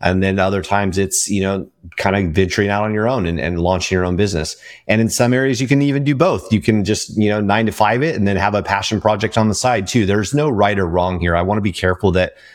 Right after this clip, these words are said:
you know, a lot of times in the entrepreneurial space in particular, you'll kind of find this like, "Oh, if you're working for somebody else, you're just building their dream and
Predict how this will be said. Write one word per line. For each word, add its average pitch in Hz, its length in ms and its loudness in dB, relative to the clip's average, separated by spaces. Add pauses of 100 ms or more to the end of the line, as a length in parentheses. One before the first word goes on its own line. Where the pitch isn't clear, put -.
(200)
you 101 80 4
know, 101 180 2
a - 20 2
lot 113 180 2
of - 40 -2
times 107 240 0
in 104 60 0
the 95 80 -2
entrepreneurial 98 560 2
space - 380 0
in 90 100 -2
particular, 92 420 0
you'll 90 140 -2
kind 95 220 -4
of 87 40 -6
find 92 220 0
this 82 100 -6
like, 87 220 0
"Oh, 98 160 4
if 98 160 -6
you're 110 80 4
working 98 320 0
for 90 60 -4
somebody 92 360 0
else, 95 300 -2
you're 98 100 2
just 92 220 -4
building 95 300 -2
their 92 120 0
dream 92 520 0
and 78 160 -8